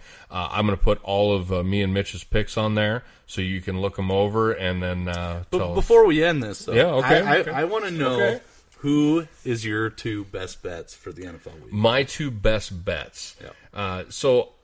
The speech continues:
Speaker 1: I'm, I'm not versed in spreads and everything. I,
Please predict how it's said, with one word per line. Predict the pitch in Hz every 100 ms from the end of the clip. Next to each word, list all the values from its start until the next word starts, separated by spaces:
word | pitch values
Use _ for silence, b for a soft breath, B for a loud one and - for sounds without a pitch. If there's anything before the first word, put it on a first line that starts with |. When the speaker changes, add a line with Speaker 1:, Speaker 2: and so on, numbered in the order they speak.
| _ -
Speaker 1:
I'm, | 156 139
I'm | 80 139
not | 135 120 117 110
versed | 101 98 104 101 -
in | 87 95 92 90
spreads | 85 - 85 92 95 92 92 - - - -
and | 98
everything. | 95 90 90 - 92 90 92 B B B _ _ _
I, | 107 110